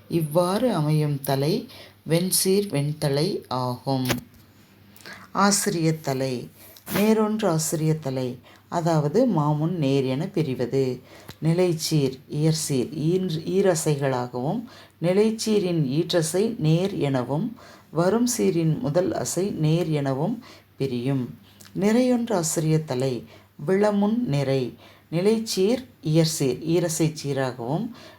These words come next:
நிலைச்சீரின் ஈற்றசை நிறையசையாகவும், வரும் சீரின் முதலசை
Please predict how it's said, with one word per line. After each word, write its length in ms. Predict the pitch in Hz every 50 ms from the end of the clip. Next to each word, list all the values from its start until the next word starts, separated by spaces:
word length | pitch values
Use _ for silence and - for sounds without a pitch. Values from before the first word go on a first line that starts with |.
| _ -
நிலைச்சீரின் 800 | 156 180 196 220 240 233 233 - 220 208 190 170 175 165 160 151
ஈற்றசை 680 | - 143 160 180 185 - - 185 165 160 - 170 170 160
நிறையசையாகவும், 1120 | 151 143 135 139 147 160 160 160 156 - 156 147 139 123 120 120 120 117 117 139 180 233 226 - - - - - - _
வரும் 360 | - 147 165 180 208 240 254 247 - -
சீரின் 420 | 202 190 180 170 165 156 147 139
முதலசை 600 | 139 139 160 165 170 160 - - 185 226 285